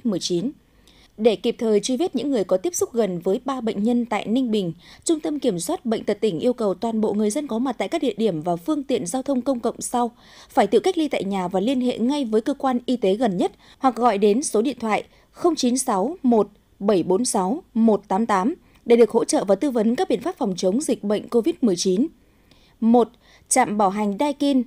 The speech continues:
công ty trách nhiệm hữu hạn điện lạnh Phú Mỹ Linh, số sáu trăm sáu mươi tám,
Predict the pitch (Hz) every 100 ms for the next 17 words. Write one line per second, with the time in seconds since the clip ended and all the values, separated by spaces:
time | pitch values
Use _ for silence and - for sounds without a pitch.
0 | - - 277 269 247 403 269 196 226 277
1 | 262 - 214 - 202 214 - - 208 220
2 | 294 302 277 226 - - - - 226 285
3 | 254 233 294 285 254 202 208 202 202